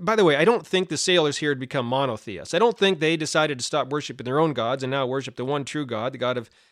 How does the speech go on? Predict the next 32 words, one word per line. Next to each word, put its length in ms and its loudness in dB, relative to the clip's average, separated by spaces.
Abraham, 320 0
Isaac, 260 0
and 80 -4
Jacob, 260 -4
the 60 -10
God 180 -2
of 120 -4
Israel, 340 -4
right? 220 -4
Uh, 240 0
no. 360 0
I 140 -6
think 320 -4
probably, 400 0
if 80 -6
anything, 540 2
they 120 -2
just 280 -8
added 340 0
Jonah's 380 -4
god 420 -8
to 100 -8
the 100 -8
mix 680 -6
of 140 -8
all 220 4
the 160 -2
other 200 2
gods 420 -4
that 100 -10
they 140 -6
worshipped. 560 -4